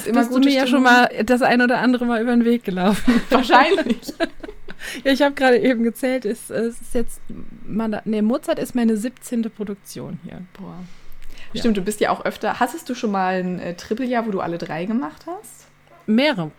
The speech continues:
Speaker 2: Male, ja.
Speaker 1: Boah.
Speaker 2: Also letztes Jahr das letzte Mal. Da habe ich wirklich alle drei ge-, gemacht.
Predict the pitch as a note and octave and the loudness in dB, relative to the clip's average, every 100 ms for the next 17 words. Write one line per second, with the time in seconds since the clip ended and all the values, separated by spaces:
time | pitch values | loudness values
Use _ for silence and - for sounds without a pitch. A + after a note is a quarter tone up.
0 | E3 F3 D#3+ D#3 D#3+ D3+ D3+ G#3+ - - | -4 -2 -2 -4 -4 -6 -8 -10 -14 -12
1 | D3+ D3 F3+ F#3 G3 G3 A3+ A#3 G#3 G3+ | -6 -4 -2 -2 -4 -6 -8 -6 -6 -6
2 | E3+ - - E3 D3 D#3+ - - - _ | -10 -12 -14 -12 -12 -14 -16 -20 -20 _
3 | _ F3+ F3 F#3+ F#3+ F#3 F3+ F3+ F3 - | _ -10 -8 -6 -8 -8 -12 -10 -12 -12
4 | - C#3+ D3+ - F2+ A2 E3 E3+ C#3 - | -12 -12 -12 -10 -8 -8 -8 -10 -12 -18
5 | - F3+ D#3+ C#3+ - - | -6 -2 -2 -4 -4 -4